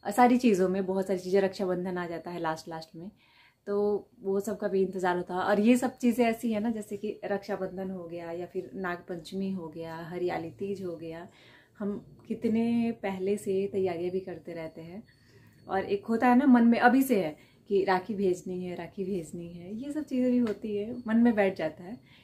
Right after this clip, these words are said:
कि सावन आ गया तो ये सारी चीज़ें स्टार्ट हो जाएंगी। तो गाइस चलिए ये वाला व्लॉग ना अभी यहीं पे एंड करते हैं और आपसे कल मिलेंगे नेक्स्ट व्लॉग में, अच्छे से प्यारे से छोटे से व्लॉग में।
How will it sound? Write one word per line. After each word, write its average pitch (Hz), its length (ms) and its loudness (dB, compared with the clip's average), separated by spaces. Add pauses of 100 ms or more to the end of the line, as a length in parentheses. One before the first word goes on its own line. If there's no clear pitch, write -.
(160)
कि 190 160 2
सावन 202 320 2
आ 196 100 0
गया 185 140 0
तो 185 100 -6
ये 180 60 -2
सारी 175 200 -8
चीज़ें 170 260 -12
स्टार्ट 160 320 -16
हो 175 60 -16
जाएंगी। 175 420 -16 (1700)
तो 220 80 -2
गाइस 240 360 4
चलिए 233 520 2
ये 208 180 2
वाला 202 220 4
व्लॉग 202 400 4
ना 220 200 4
अभी 208 360 -2
यहीं 190 200 0
पे 190 140 -8
एंड 180 240 -4
करते 190 400 -4
हैं 208 340 -4 (460)
और 170 360 -10
आपसे 175 360 -8
कल 180 220 -4
मिलेंगे 190 500 -2
नेक्स्ट 233 320 -8
व्लॉग 202 240 -6
में, 220 140 -4
अच्छे - 320 -10
से 190 320 -6
प्यारे 180 360 -2
से 208 360 -6 (840)
छोटे 220 340 -8
से 233 140 -6
व्लॉग 196 340 -4
में। 208 260 -4